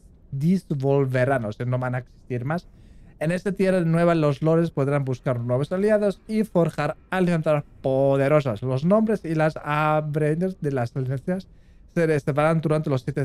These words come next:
días. O sea, si en esos diez, eh, siete días no usas tu nombre, pues se va.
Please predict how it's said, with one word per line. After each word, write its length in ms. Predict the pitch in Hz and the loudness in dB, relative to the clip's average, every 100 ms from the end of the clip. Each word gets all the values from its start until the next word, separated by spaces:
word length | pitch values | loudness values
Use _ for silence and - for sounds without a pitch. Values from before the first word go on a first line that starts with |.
| 123 | -6
días. 240 | 123 123 107 | -4 -4 -6
O 60 | |
sea, 240 | 113 147 127 | -6 -6 -8
si 260 | - 123 | -8 -8
en 280 | 110 123 131 | -8 -8 -6
esos 320 | 151 156 147 | -4 -4 -4
diez, 320 | 147 151 139 - - - | 0 0 0 -6 -12 -4
eh, 140 | 151 | -4
siete 380 | - 156 151 147 | -2 -2 0 -2
días 380 | 151 165 123 143 | 0 0 0 0
no 280 | 131 131 131 | -2 -2 -2
usas 460 | 160 156 135 117 | -2 0 -2 -6
tu 140 | - 135 | -4 -4
nombre, 380 | 143 147 147 | -2 -2 -6
pues 460 | 147 - 117 113 - - - - - - - | -8 -6 -4 -6 -10 -20 -20 -20 -20 -20 -8
se 80 | |
va. 180 | 104 110 | -6 -6